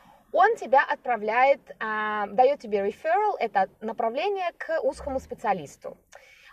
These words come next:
Вот здесь начинаются не проблемы, я бы сказала, а очереди. Да, к, то есть к терапевту очереди никакой нет попасть. А вот к специалисту я знаю, что если не экстренный случай, если экстренный случай, понятно, что тебя увидят,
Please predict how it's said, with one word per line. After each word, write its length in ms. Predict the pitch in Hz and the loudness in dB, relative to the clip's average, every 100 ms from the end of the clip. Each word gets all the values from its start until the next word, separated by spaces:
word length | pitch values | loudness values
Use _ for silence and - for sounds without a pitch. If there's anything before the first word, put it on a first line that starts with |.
| - | 2
Вот 140 | 269 | 2
здесь 220 | 262 508 | 4 0
начинаются 1160 | 440 - 285 285 330 - - 294 269 262 247 240 - _ _ _ _ - - _ - | 0 -10 -2 0 -2 -6 2 4 6 4 2 -2 -10 _ _ _ _ -18 -18 _ -10
не 160 | 262 269 | -6 2
проблемы, 540 | 277 247 330 494 403 | 2 2 -2 -6 -4
я 100 | 240 | -4
бы 100 | 208 | -6
сказала, 500 | - 226 208 196 180 - | -10 -10 -2 0 0 0
а 460 | 269 311 320 320 311 | 0 4 4 2 4
очереди. 600 | 269 - 214 175 139 - _ _ _ _ | 2 0 -10 -10 -12 -14 _ _ _ _
Да, 180 | 277 381 | 0 0
к, 80 | - | 0
то 100 | 294 | -6
есть 120 | - | -6
к 40 | |
терапевту 500 | 339 302 320 403 - | -4 -4 -2 -4 -2
очереди 260 | 277 254 233 | -2 -4 -10
никакой 300 | 214 208 214 | -8 -6 -4
нет 120 | 175 | -4
попасть. 380 | 156 - 139 - | -6 -10 -10 -8
А 100 | - | -2
вот 180 | 233 254 | 0 0
к 60 | - | -4
специалисту 680 | _ - 247 254 480 - | _ -6 -2 0 0 0
я 140 | 262 247 | 0 0
знаю, 220 | 240 202 | 0 -4
что 140 | - | -6
если 300 | 220 294 - | -4 -4 -4
не 120 | 262 247 | -6 0
экстренный 500 | 269 - 214 202 202 | 0 0 -10 -10 -8
случай, 320 | - - 233 | -6 -6 -4
если 240 | 294 - | -6 -2
экстренный 320 | - - 311 | -4 -4 -6
случай, 240 | 285 285 - | -6 -6 -2
понятно, 400 | 247 247 214 196 | 0 0 -4 -6
что 140 | - | -10
тебя 200 | - 220 | -4 0
увидят, 300 | 226 226 226 | 0 0 -2